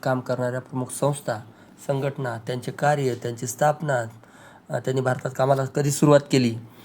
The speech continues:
कोणकोणती कामं आहेत, अ, या संदर्भात डि-, इत्यंभूत माहिती आपल्याला घेणं महत्त्वाचं ठरणार आहे. तिसरा घटक आहे, आतापर्यंतचे दोन घटक दहा दहा मार्काला झाले, पण तिसरा घटक आपल्याला दिसतो माहिती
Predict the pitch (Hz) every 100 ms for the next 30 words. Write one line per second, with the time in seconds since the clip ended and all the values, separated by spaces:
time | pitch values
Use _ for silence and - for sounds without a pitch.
0 | - - 143 135 156 147 143 139 131 123
1 | 107 101 - - - - - 147 127 127
2 | 127 123 - - - - _ - - -
3 | - 139 135 139 135 135 135 - - 135
4 | 135 - - - 139 160 151 147 139 131
5 | 131 131 127 120 127 135 214 - - -
6 | _ - - - 151 135 123 123 117 165
7 | 175 151 127 107 101 104 - - - 202
8 | 180 226 202 202 160 120 113 - - -
9 | - _ _ - - - - - 143 165
10 | 165 180 180 185 190 185 190 175 175 185
11 | 175 143 127 113 104 98 98 127 156 180
12 | 175 175 175 170 160 135 135 - 131 131
13 | 151 185